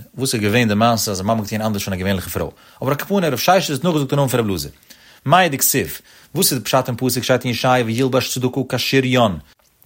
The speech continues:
דאס איז א פאנצער. וואס איז צדקה ähnlich צו א פאנצער? לאמר לך, מא שריון זע, כל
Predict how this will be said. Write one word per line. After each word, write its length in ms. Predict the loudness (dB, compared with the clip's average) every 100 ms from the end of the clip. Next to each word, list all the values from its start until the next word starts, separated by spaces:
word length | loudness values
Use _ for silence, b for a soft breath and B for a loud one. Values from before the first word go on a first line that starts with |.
| -14
דאס 180 | -4 0
איז 0 |
א 80 | 0
פאנצער. 420 | 2 0 0 -4 -8 b b b b _
וואס 220 | -4 -2
איז 80 | -2
צדקה 340 | 0 2 2 0
ähnlich 80 |
צו 160 | 2 0
א 40 |
פאנצער? 340 | 0 0 -2 0
לאמר 300 | 0 2 0
לך, 120 | -2
מא 240 | 0 2 2
שריון 480 | 0 -2 2 2 2
זע, 220 | 2 2
כל 120 | 0